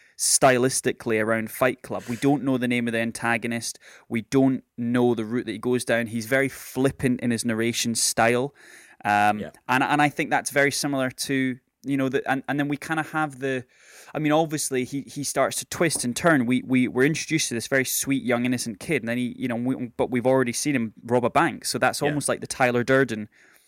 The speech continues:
Speaker 1: uh, t-, to the sort of the, the hero within Fight
Speaker 2: No.
Speaker 1: Club. So that was the
Speaker 2: But
Speaker 1: second one that I,
Speaker 2: th-,
Speaker 1: I caught.
Speaker 2: it's the Forrest Gump one that really, really annoyed me, actually.
Speaker 1: Right.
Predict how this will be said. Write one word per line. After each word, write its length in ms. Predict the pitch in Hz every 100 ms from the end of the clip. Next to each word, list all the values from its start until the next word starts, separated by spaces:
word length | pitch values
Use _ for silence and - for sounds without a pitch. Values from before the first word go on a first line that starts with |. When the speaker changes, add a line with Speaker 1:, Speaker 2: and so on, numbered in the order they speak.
| _ -
Speaker 1:
uh, 220 | 98 101 -
t-, 120 | - -
to 160 | 131
the 60 | 113
sort 180 | - 104
of 80 | 101
the, 140 | 120
the 80 | -
hero 280 | - 127 113
within 240 | 107 113
Fight 200 | 110 143 101
Speaker 2:
No. 40 |
Speaker 1:
Club. 140 | 95
So 100 | -
that 140 | 143 -
was 100 | 160
the 60 |
Speaker 2:
But 40 | 135
Speaker 1:
second 420 | 147 143 - 120
one 140 | 104
that 100 | 107
I, 200 | 113 113
Speaker 2:
th-, 140 | 107 - _ -
Speaker 1:
I 140 | 113
caught. 240 | 131 101 147
Speaker 2:
it's 160 | 147
the 80 | -
Forrest 480 | 151 190 208 208 -
Gump 280 | 160 151 -
one 240 | 120 107
that 120 | 101 110
really, 1160 | 107 113 117 123 127 127 117 113 107 104 95 - _ _ _ _
really 400 | 101 110 107 101
annoyed 400 | 98 90 90 87
me, 120 | 80
actually. 480 | 69 50 - - 65 -
Speaker 1:
Right. 280 | 107 101